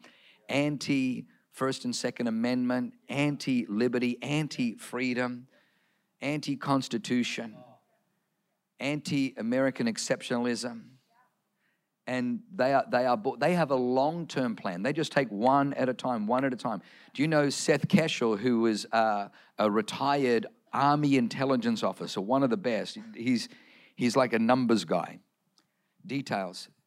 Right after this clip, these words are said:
Found, he did a, he did a, a, an audit of all fifty states, found that there was, in every single Democrat-dominated area in America, voter fraud in every single state.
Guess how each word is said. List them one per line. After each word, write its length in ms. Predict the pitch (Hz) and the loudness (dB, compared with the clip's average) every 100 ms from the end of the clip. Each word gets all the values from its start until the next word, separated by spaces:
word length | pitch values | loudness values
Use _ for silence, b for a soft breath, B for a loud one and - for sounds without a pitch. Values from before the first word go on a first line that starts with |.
| - | -20
Found, 580 | - 156 160 123 120 113 | -6 0 2 2 0 0
he 140 | 127 | 0
did 140 | 123 | 4
a, 120 | 117 113 | 4 4
he 220 | 101 120 | 4 2
did 160 | 113 | 4
a, 260 | 110 107 101 | 2 2 2
a, 120 | 104 | 2
an 100 | 104 | 0
audit 380 | 107 131 131 104 | 0 2 2 2
of 100 | 92 - | 0 0
all 200 | 135 147 | -2 -2
fifty 400 | - 147 - 127 | -2 -4 -4 -8
states, 460 | - 135 117 - | -4 -4 -4 -8
found 340 | - 139 139 123 | -8 -4 -2 -2
that 160 | 107 | -2
there 220 | 120 123 | 0 0
was, 640 | 117 113 113 110 104 - - b b b | 2 2 2 0 -6 -12 -12 b b b
in 160 | 113 117 | -2 0
every 280 | 135 160 165 | 0 0 0
single 360 | 147 165 147 135 | 0 -2 0 0
Democrat-dominated 1900 | 101 131 160 160 - 156 - _ _ _ _ _ - 127 139 147 139 131 127 | 2 0 2 0 0 0 -2 _ _ _ _ _ -4 0 2 2 4 2 2
area 420 | 135 156 139 110 | 2 4 4 2
in 200 | 104 120 | 2 2
America, 680 | 120 131 160 147 - 104 104 b b - | 2 2 2 0 0 -2 -2 b b -20
voter 480 | 82 82 139 151 120 | -4 4 6 6 4
fraud 440 | - 98 101 107 - | 0 0 0 -2 -4
in 200 | 110 117 131 | -6 -6 -4
every 440 | 147 123 110 127 | -4 -4 -2 -2
single 360 | - 131 110 101 | 0 -2 -2 -2
state. 480 | - 107 78 - | -4 -6 -8 -16